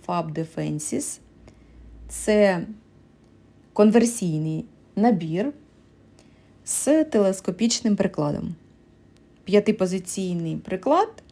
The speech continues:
який складається для зручності перевезення та зберігання. Покращена ергономіка в нас тут буде, міцна конструкція. Е, саме ложе виготовлено з міцного пластику,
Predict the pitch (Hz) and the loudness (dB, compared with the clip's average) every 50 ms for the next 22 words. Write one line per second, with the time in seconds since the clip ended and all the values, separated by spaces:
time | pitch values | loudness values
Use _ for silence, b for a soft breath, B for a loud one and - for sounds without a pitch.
0 | _ _ _ _ _ - - 185 175 208 208 208 - 214 208 196 - - - 196 | _ _ _ _ _ -8 -8 -2 0 0 0 0 0 -2 0 0 -2 -4 -2 -2
1 | 202 185 202 196 185 175 165 170 - 160 160 160 175 185 185 185 175 202 196 185 | 2 4 4 4 2 2 -2 -4 -8 -10 -8 -4 -2 0 0 0 -2 -4 -4 -4
2 | 175 - - 175 165 165 - - - - 165 165 165 160 - 208 240 294 370 403 | -6 -8 -8 -8 -10 -10 -10 -14 -10 -8 -6 -6 -8 -6 -6 -4 -2 0 2 2
3 | 427 403 359 285 254 233 214 208 202 - - - - 240 185 175 160 180 170 165 | 2 2 2 2 2 2 0 0 -4 -4 -6 -4 -4 -4 -4 -2 -2 -2 -2 -2
4 | 175 233 269 285 254 233 226 208 202 202 - - _ B B B B B B B | -2 0 0 2 2 2 2 0 -2 -6 -8 -14 _ B B B B B B B
5 | B B B B B B B B B B B _ _ _ _ _ _ _ _ _ | B B B B B B B B B B B _ _ _ _ _ _ _ _ _
6 | - _ _ _ - _ - _ _ _ - _ 214 208 226 220 208 214 - - | -20 _ _ _ -20 _ -20 _ _ _ -6 _ 0 4 6 6 6 6 2 -2
7 | 190 175 170 175 185 202 220 277 311 381 427 440 403 381 359 - 320 320 330 311 | -2 -4 -4 -2 -2 0 0 0 0 0 0 -2 -4 -6 -2 0 2 2 4 4
8 | 294 302 302 302 - 269 240 262 254 240 247 247 233 220 240 233 226 226 226 220 | 2 2 0 -2 -6 -4 -4 -4 -4 -4 -4 -4 -2 0 0 2 2 0 0 0
9 | 214 214 196 190 196 208 208 - - - 208 196 180 180 - 180 185 - - 285 | 0 -2 -2 0 -2 -2 -2 -4 -4 -2 0 0 0 -2 -6 -6 -6 -6 -2 -2
10 | 302 311 302 - - - - 240 240 233 226 220 220 214 214 214 _ B B B | -2 -2 -2 -6 -12 -6 -4 -2 0 0 0 0 -2 -4 -6 -8 _ B B B
11 | B B B B B B B B B - - 185 185 185 - 269 269 277 320 285 | B B B B B B B B B -6 -4 -4 -2 0 2 6 8 8 8 8
12 | 240 220 220 226 202 208 202 190 214 220 208 202 208 190 175 180 180 180 180 180 | 8 8 6 6 4 4 4 4 4 2 2 0 -2 -4 -4 -4 -4 -2 -2 -4
13 | 180 170 180 214 226 220 - - 214 196 175 175 165 - 165 160 156 160 165 - | -4 0 0 0 0 0 -2 -2 -2 0 0 -2 -6 -4 -6 -6 -4 -6 -8 -10
14 | _ - 233 - - 277 302 320 | _ -12 -10 -4 -2 -2 -2 -2